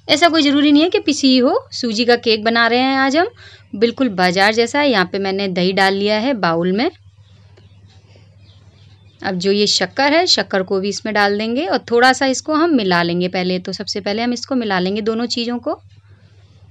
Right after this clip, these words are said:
अच्छे से। ये देखिए, अब इसमें मैंने शक्कर मेल्ट कर ली है दही में। अब इसमें ऑयल डालेंगे, खाने वाला ऑयल, और इसको भी हम अच्छी तरीके से फेंट लेंगे जब तक कि ये तेल इसमें अच्छी तरीके से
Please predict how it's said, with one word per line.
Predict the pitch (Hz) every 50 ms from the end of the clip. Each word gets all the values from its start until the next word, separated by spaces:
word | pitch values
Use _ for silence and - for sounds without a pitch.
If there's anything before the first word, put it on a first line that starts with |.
| - - - - - _ _ _ - - - - - -
अच्छे | 196 185 - 247
से। | 240 - 262 214 - - _ _ _ _ _ - - - - - - - - -
ये | 214 208 208
देखिए, | 208 226 - - 269
अब | 269 269
इसमें | 254 - - 240 233
मैंने | 233 226 226 226 233 226
शक्कर | - - - 208 - - - 233 233
मेल्ट | 226 208 185 185 208 214 -
कर | - 226 214
ली | 220 226 233 240
है | 254 302 381 - - - - - _ _ _ - - - - - _ - - -
दही | 190 196 202 214
में। | 214 233 262 302
अब | - - 190 202
इसमें | 190 - 214 208 202 190
ऑयल | 185 - - - 190 190 202 220
डालेंगे, | 214 220 214 208 208 220 226 226 247 320 466 494 - - - - -
खाने | - 190 185 185 185
वाला | 190 190 190 196 208 208
ऑयल, | 214 220 254 311 339
और | - 202 202 -
इसको | - - - - - 294
भी | 277 302 311
हम | 311 285
अच्छी | 285 294 - 285
तरीके | 277 277 277 277 269 294
से | 285 - 285
फेंट | 269 - - 220 208 208
लेंगे | 240 240 247 247 254 285 339 392 - - - - - - - - - - - -
जब | 208 214 190
तक | - 254 262 254
कि | - 269 262
ये | 254 254 277 294
तेल | 285 - 233 226 247 254 254
इसमें | 240 - 254 262 269
अच्छी | 254 - - 262 233
तरीके | 214 233 220 226 202 208 226 220 226
से | 214 - 294 370